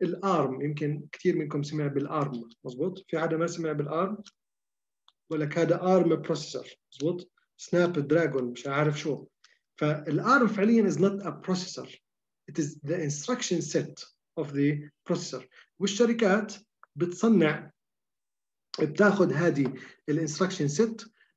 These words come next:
وبتحاول تسوي لها implementation بطريقتها الخاصة حتى تبني،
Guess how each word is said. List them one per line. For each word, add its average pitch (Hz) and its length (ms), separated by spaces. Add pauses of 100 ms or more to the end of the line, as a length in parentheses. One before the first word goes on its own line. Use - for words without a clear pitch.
(100)
وبتحاول 165 580
تسوي 175 240
لها 165 220
implementation 151 520
بطريقتها 151 580
الخاصة 151 440
حتى 151 360
تبني، 147 480